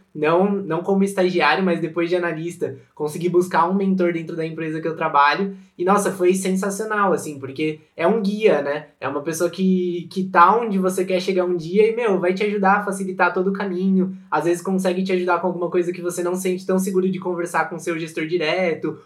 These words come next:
ou às vezes é um conflito dentro da sua área e você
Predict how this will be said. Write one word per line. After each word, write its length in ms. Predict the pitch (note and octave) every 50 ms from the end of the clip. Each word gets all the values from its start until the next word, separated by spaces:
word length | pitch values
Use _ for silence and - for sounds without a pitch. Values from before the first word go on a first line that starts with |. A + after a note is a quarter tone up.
| _ -
ou 80 | D#3+
às 120 | D#3+ D#3 E3
vezes 120 | E3+ F3
é 60 | F3+
um 240 | F3+ F#3 F#3 F#3 F3+
conflito 500 | - - F#3+ G3 F#3 F#3 G3+ G#3 G3 G#3
dentro 300 | F#3 F#3 G3 G#3 F#3+ G#3
da 120 | G3+ G3
sua 200 | F#3+ F#3+ G3 F#3
área 220 | F3 F3+ F3+ F3+ F3+
e 40 | E3+
você 320 | E3+ E3+ - F#3+ F#3 F3+